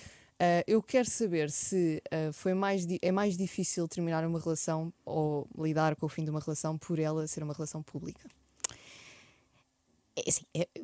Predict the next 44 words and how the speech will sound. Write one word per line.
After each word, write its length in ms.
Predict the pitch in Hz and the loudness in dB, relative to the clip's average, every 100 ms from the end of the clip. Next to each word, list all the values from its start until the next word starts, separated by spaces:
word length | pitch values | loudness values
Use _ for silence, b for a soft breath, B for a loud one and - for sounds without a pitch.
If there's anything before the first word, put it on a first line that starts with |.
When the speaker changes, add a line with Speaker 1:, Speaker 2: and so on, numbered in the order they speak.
| - | -8
Speaker 2:
foi, 180 | - 170 | 0 0
<laughs> 420 | - - - - | 0 -10 -18 -2
como 140 | 175 180 | 4 6
eu 60 | |
disse 220 | 170 175 | 6 4
no 60 | 180 | 4
Instagram, 480 | 165 165 151 127 123 - | 6 6 4 2 -2 2
eu 100 | 151 | 4
não 100 | 160 | 6
sou 140 | - | 4
a 20 | |
Cláudia 300 | - 165 165 | 6 6 8
Vieira 260 | 151 165 175 | 8 8 8
e 60 | 196 | 8
o 20 | |
Ruben 240 | 196 196 | 6 6
não 100 | 202 | 6
é 60 | 196 | 4
o 40 | |
Pedro 240 | 190 175 170 | 6 4 4
Teixeira. 540 | 160 147 131 127 131 B B B B B B | 2 2 0 0 -4 B B B B B B
Ah, 120 | 156 - | 0 6
e 100 | 175 | 6
logo 240 | 170 170 175 | 8 8 8
aí 360 | 185 190 - - | 8 4 0 2
acho 260 | 165 170 - | 4 4 6
que 80 | |
é 40 | 165 | 6
mais 240 | 165 165 | 8 6
fácil 640 | - 156 151 - 160 165 151 | 6 8 10 10 10 6 4
de, 500 | 156 151 151 151 139 | 4 6 8 6 4
de 160 | 156 160 | 4 4
gerir. 420 | 147 170 156 147 - - B B B B B | 6 6 6 2 -2 -10 B B B B B
Ah, 240 | 147 143 135 | 4 6 6
mas 320 | 160 143 131 | 6 6 6
obviamente 800 | 143 143 - 151 147 143 143 - | 6 4 2 4 6 4 2 -2
que 120 | - - | -10 -8
por 120 | - | -2
ser 240 | - 151 | 2 4
uma 160 | 143 143 | 4 2
coisa 360 | - 143 131 139 - | 2 2 2 0 0
pública, 680 | 170 165 156 156 156 165 226 _ _ - | 4 6 4 4 2 0 -2 _ _ 0
ah, 420 | 143 135 131 - - _ | 4 4 4 0 -6 _
é, 300 | - 139 139 | -2 -2 -4